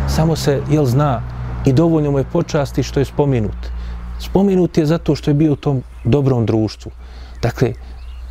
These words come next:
koristi dobrog društva, koristi, jel, dakle, kada bude s-, neko dobro vezano za to.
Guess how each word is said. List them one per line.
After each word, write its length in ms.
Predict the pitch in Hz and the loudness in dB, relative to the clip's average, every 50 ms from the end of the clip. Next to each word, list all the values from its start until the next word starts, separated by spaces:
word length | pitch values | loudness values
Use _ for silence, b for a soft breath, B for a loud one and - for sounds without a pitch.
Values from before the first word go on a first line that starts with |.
| - - | -14 -8
koristi 600 | - - 156 160 156 147 135 - - - 131 117 98 - - - - - | -2 2 2 4 4 2 0 0 0 0 0 0 0 -4 -12 -10 -2 0
dobrog 360 | 120 143 151 143 143 131 117 | 2 2 4 4 2 2 4
društva, 480 | 123 131 131 131 120 - - - 104 - B B B B B B | 4 4 4 2 0 -2 -4 -6 -6 -6 B B B B B B
koristi, 500 | - - 147 147 143 139 - - - 131 | 0 2 4 4 2 2 0 0 2 4
jel, 200 | 135 151 156 139 B B B B B B B B | 4 4 2 0 B B B B B B B B
dakle, 280 | - 127 127 - 139 123 - - | 0 0 2 2 0 0 0 -2
kada 220 | - - 127 131 123 | -2 0 2 2 4
bude 400 | 127 151 175 151 160 143 131 - - - | 4 4 4 4 4 2 0 -2 -6 -12
s-, 180 | - - - - - - | -16 -16 -16 -10 -2 0
neko 320 | 139 151 151 - - 143 | 2 2 2 2 2 2
dobro 300 | 123 139 156 156 156 147 | 4 4 4 4 4 4
vezano 460 | 127 139 147 139 123 131 123 123 117 | 4 4 2 2 2 0 0 0 0
za 160 | 107 113 120 | 0 0 -2
to. 220 | 120 - - 107 | -2 -2 -4 -4